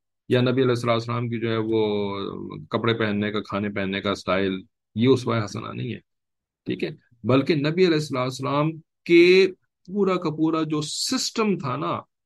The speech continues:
जिसके अंदर सहाबा और सहाबियात उस सिस्टम का हिस्सा थे,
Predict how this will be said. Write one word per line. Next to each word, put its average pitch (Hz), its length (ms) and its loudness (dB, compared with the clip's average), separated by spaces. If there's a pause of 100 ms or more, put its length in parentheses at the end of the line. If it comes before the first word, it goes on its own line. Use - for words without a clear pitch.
(440)
जिसके 143 320 0
अंदर 170 320 0
सहाबा 131 640 -2
और 160 240 -4
सहाबियात 113 960 0
उस - 160 -6
सिस्टम 143 360 -8
का 151 120 -6
हिस्सा 156 640 -2
थे, 95 120 2